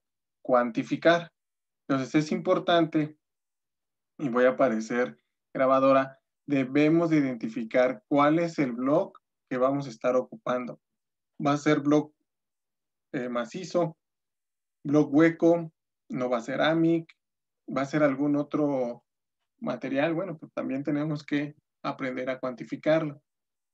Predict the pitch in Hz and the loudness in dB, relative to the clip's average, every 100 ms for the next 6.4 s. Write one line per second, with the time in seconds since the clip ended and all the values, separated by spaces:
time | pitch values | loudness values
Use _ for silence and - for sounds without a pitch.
0 | _ _ - 143 143 135 135 - 135 131 | _ _ 0 2 2 0 -4 -4 -2 -2
1 | 135 139 135 147 160 165 143 131 123 131 | -2 -2 2 2 4 4 2 -2 -6 -4
2 | 139 - - 147 151 160 165 165 170 165 | -4 -2 -2 0 0 2 0 2 0 2
3 | 170 170 160 143 185 220 - _ _ _ | 0 2 2 4 4 2 -2 _ _ _
4 | _ - - 139 143 139 139 135 135 139 | _ -10 2 2 2 -2 -2 -4 -4 -4
5 | 151 - 160 160 165 165 160 131 123 156 | -6 -2 0 2 0 0 0 0 -2 -2
6 | 156 165 - | -2 -2 -4